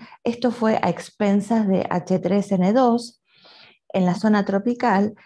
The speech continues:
y en veinte, eh, ya a fines de veinte veintiuno disminuía, pero luego empieza a aumentar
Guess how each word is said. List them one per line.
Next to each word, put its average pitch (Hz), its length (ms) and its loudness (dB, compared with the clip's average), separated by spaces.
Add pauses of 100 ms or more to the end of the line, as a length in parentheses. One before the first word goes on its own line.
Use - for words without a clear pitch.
(180)
y 311 220 4
en 247 220 6
veinte, 285 480 2
eh, 202 240 2
ya 277 200 -2
a 269 40 -2
fines 233 340 2
de 196 80 4
veinte 196 300 2
veintiuno 202 560 2
disminuía, 233 880 2
pero 262 180 4
luego 330 540 4 (340)
empieza 233 460 2
a 240 40 4
aumentar 214 560 2